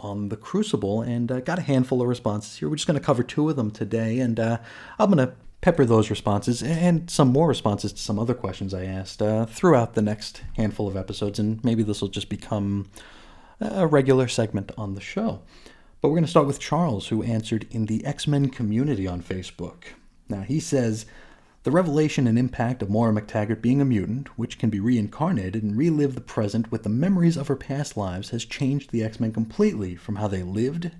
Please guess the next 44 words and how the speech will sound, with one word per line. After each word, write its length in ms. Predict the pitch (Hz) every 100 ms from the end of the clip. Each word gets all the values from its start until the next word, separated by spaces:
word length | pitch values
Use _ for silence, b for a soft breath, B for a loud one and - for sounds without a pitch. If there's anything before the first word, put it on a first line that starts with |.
| -
acted, 400 | 226 110 120 -
and 160 | 117 117
fought 320 | - 151 123
for 300 | - 98 117
in 160 | 143
principle. 580 | 139 - 214 - - - b b b -
She 160 | -
practically 720 | - - 160 180 - 143 131 117
altered 440 | 131 143 143 131
the 100 | 117
X-Men 300 | 113 - 104
entirely, 640 | 107 - 160 175 87 80
just 240 | - 110 -
as 100 | 120
much 220 | 123 -
as 80 | 110
the 160 | 117
Age 140 | 123 117
of 60 |
Apocalypse 580 | 113 - 202 175 92 -
once 200 | 87 87
did, 220 | - 90 -
for 80 |
better 280 | 87 92 92
or 60 | 85
for 120 | 85
worse. 520 | 95 117 98 - - B B B B B B
It's 140 | - 110
an 100 | -
alteration 640 | 165 190 139 117 120 120
that's 140 | 98
created 340 | - 113 101 98
many 320 | 104 139 165
new 160 | 165 156
questions 560 | - 95 - 104 113
yet 280 | 110 95 -
to 80 | 110
be 200 | 101 -
answered, 480 | 123 139 - 92 95
if 120 | 113
they 140 | - 92
will 200 | 95 -
ever 200 | 202 135
be, 220 | 87 78